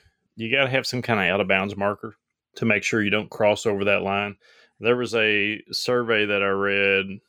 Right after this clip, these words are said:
oh, last year, I think it was, is that over seventy-six percent of families that were surveyed that had a, had developed a financial plan had more confidence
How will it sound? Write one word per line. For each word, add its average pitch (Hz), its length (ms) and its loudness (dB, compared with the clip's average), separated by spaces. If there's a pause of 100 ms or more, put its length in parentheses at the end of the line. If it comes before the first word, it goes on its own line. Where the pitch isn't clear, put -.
oh, 98 240 -4
last 95 380 -2
year, 98 100 0
I 95 60 0
think 98 180 -10
it 92 60 -10
was, 95 340 -4
is 95 180 -14
that 92 200 -8 (180)
over 117 180 -6
seventy-six 117 560 0
percent 101 320 -4
of 95 60 -6
families 95 420 0
that 95 140 -8
were 92 80 -14
surveyed 95 640 0
that 95 120 -6
had 131 280 -2
a, 98 280 -4 (180)
had 107 140 -12
developed 127 380 0
a 110 80 -2
financial 98 440 -2
plan 90 480 -6 (320)
had 113 160 -4
more 110 260 0
confidence 101 840 -4